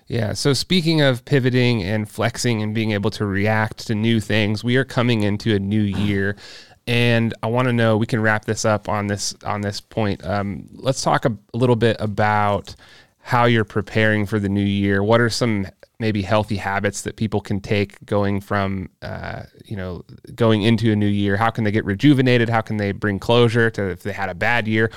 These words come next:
or if they had a good year, how not to rest on their laurels? Like, what are some things that you do personally to get yourself ready for the next year?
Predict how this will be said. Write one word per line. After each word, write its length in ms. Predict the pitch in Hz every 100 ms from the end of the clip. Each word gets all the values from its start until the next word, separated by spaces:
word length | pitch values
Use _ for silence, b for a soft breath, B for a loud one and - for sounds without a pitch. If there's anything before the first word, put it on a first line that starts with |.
| B
or 100 | 190
if 80 | 202
they 100 | 190
had 140 | 170 160
a 60 |
good 200 | 104 139
year, 300 | 131 107 104 101 B B
how 160 | 117
not 240 | 110 107 -
to 100 | 104
rest 280 | 107 107
on 80 | 107
their 120 | 98
laurels? 440 | 92 98 104 92 101
Like, 120 | 87
what 140 | 110
are 60 | 117
some 180 | 110 113
things 240 | 113 110
that 140 | 101 80
you 160 | 110
do 180 | 107 107
personally 500 | - 104 - 101 98
to 80 | 98
get 120 | 98
yourself 300 | - 107 90
ready 220 | 95 95 101
for 100 | 92
the 80 |
next 300 | 92 92 - 98
year? 220 | 90